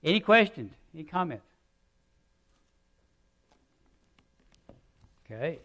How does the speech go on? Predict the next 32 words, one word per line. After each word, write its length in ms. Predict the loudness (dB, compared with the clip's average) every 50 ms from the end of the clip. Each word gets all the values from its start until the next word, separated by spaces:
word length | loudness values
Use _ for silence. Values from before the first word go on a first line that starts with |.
| -20 -20 -20 -20 -14
y'all 180 | -6 -4 -4
are 60 | -4 -4
a 20 |
good 320 | -8 -14 -10 -10 -10 -8
group. 260 | -6 -4 -4 -4 -4 -8 -14 -20 -20 -20 -20 -20 _ _ -20 -20 _ -20 -20 -20 -20 _ -20 _ _ _ _ _ _ _ _ -6
Gracious 360 | 0 0 0 0 0 -6 -2
Heavenly 320 | 0 0 0 0 -4 -10 -8
Father, 380 | -4 0 4 4 4 4 2 -4
we 140 | -6 -8 -12
thank 300 | -6 -4 -4 -4 -4 -6
you 60 | -16
for 120 | -16 -16
this 180 | -14 -14 -14 -14 -10
night. 320 | -8 -4 -4 -4 -4 -6 -10 -16 -20
We 80 | -20 -14 -10
thank 220 | -10 -10 -8 -10
you 80 | -18 -18 -16
for, 180 | -18 -18 -18 -18 _ _ _ _ _ _ _ -20 _ _ _ _ -20 -20
uh, 220 | -18 -18 -18 -18 -18 -14
just 160 | -12 -12 -10 -4
helping 360 | -2 -2 -2 -2 -4 -4 -2
us 240 | 0 2 2 0 -2 -6
and, 160 | -10 -10 -10 -12 -18 -20 -18
and, 140 | -16 -16
and 320 | -16 -16 -16 -18 -18 -10 -4
guiding 420 | -2 0 0 0 -2 -4 -6 -6
us 160 | -6 -8 -8 -10 -16 -20 -20 -16
to 240 | -14 -14 -14 -14 -16 -18 -20 -20
studying 400 | -14 -12 -10 -8 -8 -8 -8 -8
your, 120 | -10 -14 -14
your 180 | -16 -16 -18
word. 420 | -18 -16 -12 -10 -8 -8 -10 -10